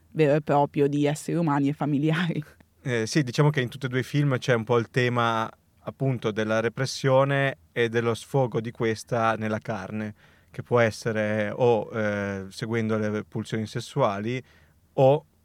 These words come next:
Speaker 2: come nel caso di Pearl, dove questo aspetto è sem-, sì presente ma più ridotto ris-, rispetto al film di cui è prequel, perché appunto è meno pre-, io mi aspettavo, dopo aver visto X, vedendo Pearl, di trovare di nuovo questa dimensione,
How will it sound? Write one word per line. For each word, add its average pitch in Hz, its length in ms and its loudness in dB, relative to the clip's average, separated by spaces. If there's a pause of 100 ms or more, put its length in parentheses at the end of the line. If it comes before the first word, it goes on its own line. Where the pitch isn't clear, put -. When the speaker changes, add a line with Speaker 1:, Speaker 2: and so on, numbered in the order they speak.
(280)
Speaker 2:
come 113 260 0
nel 110 160 -2
caso 113 260 2
di 110 140 -8
Pearl, 110 400 -2
dove 107 220 -4
questo 117 320 -6
aspetto 107 720 -4
è 113 280 -4 (300)
sem-, 147 320 0
sì 151 160 -2
presente 120 560 -2
ma 104 200 -2 (280)
più 120 160 0
ridotto 110 400 0
ris-, 104 200 -6
rispetto 123 480 2
al 110 80 2
film 113 280 -2
di 110 100 -4
cui 123 180 -2
è 143 60 0
prequel, 123 600 -2 (220)
perché 120 280 0
appunto 123 320 0
è 120 60 4
meno 120 240 2
pre-, 117 200 -2
io 139 160 2
mi 151 80 6
aspettavo, 127 600 4
dopo 120 220 -2
aver 117 160 2
visto 120 300 -4
X, 120 500 -2
vedendo 113 360 -2
Pearl, 113 300 0
di 107 140 -10 (100)
trovare 110 360 0
di 110 60 -4
nuovo 113 180 -2
questa 110 240 -12
dimensione, 107 840 -6